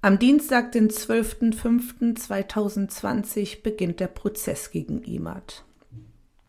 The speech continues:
Sein Verteidiger plädiert auf verminderte Schuldfähigkeit, weil Imad sagt, er habe nicht nur seine Frau töten wollen, sondern auch sich selbst.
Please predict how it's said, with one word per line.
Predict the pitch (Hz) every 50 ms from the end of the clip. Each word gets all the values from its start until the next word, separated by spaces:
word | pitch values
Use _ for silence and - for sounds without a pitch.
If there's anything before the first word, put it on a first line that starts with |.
| _ _ _ - - -
Sein | - - 180 175 185
Verteidiger | 175 - 208 208 - 208 208 202 202 214 214 208 202 202
plädiert | 208 - - 214 208 214 185 185 196 196 - -
auf | 196 185 -
verminderte | - - 190 175 175 175 190 208 214 214 226 214 214 - 220
Schuldfähigkeit, | 214 - - - 233 214 208 214 - - - 139 - - - - - - - 147 151 170 208 220 - - - - _ _ _ _ _ - - - - - - - - _ -
weil | - 196 190 -
Imad | - 240 269 254 220 175 160 156 -
sagt, | - 165 160 160 180 226 - - - - - - _
er | - - 180 180 185
habe | 190 202 202 208
nicht | 208 202 202 - -
nur | 196 180
seine | 170 185 180 175 170
Frau | - - - - 226 240 233
töten | 240 - - 156 151 - - 156 147 -
wollen, | 160 156 160 170 180 196 214 233 247 247 233 -
sondern | - 202 196 202 202 -
auch | - - -
sich | - - 214 208 - -
selbst. | - 185 147 - - - - - - - - - -